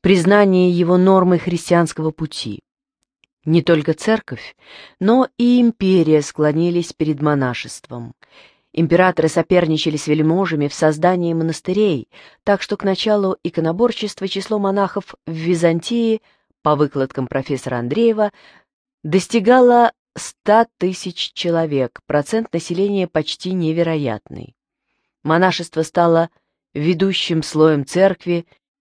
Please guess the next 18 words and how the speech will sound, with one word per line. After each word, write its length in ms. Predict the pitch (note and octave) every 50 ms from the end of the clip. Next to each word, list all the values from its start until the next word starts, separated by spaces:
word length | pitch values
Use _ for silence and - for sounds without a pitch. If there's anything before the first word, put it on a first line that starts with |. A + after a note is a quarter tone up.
| _ _ _ _ _ _ _ _
ее 360 | - D3 D3+ E3 D#3+ D3+ C#3+
совестью 840 | - - - F3+ G3+ G3 F#3+ - - - - F3 F3+ F3 E3+ E3+ _ _ -
и 100 | F3+ F#3+
мерилом. 680 | F#3 E3+ D3+ C3 C3 A#2 A2 A2 G#2 G#2 G2+ G2+ - _ _ _ _ _ _ _ _ _ _ _ _ _ _ _ _ -
Но 80 | F3
если 340 | G3+ A3+ B3 A#3 - C4 C4
империя 440 | B3 A#3+ - C#4+ C#4 C4 C4 C4 A#3
безоговорочно 1040 | G3 A3+ G#3+ G#3 A3+ G3 G#3+ A3 A3 A3 C4+ D4+ D4+ C4 B3 - - - F3+ F3 E3
приняла 420 | F3+ F3+ F3 F#3 F#3 G3 F#3+ F#3+
эту 220 | F3+ E3+ - F3
победу 380 | E3 F3+ F3 E3+ F#3 F#3 E3 D#3+
монашества, 840 | E3 D#3 D#3 E3 D#3+ D#3+ D3+ - C3+ B2 - - B2+ A#2 A#2+ A#2 - _ _ _ _ _ -
оградила 600 | - D#3+ E3 D#3+ E3+ F#3 F3+ E3+ F#3 A3 A3 G3+
ее 300 | G3 G3 G3 F#3+ G3 G3
всевозможными 760 | F#3+ - - F#3 F3+ F3+ F3 F3+ F#3+ F#3+ G3 F3+ F3+ F3+ F3
гарантиями 800 | E3+ F3 F3 F#3 G3 G3 F#3 F3+ E3+ - E3+ E3 D#3+ D#3 D#3 D3+
и 160 | - _ - D#3+
привилегиями, 1000 | - D3+ D3 C3+ C#3 D3+ G3 A3+ A#3 G3+ F#3+ G#3+ G#3+ G#3 G3+ G3+ G3+ G3 G3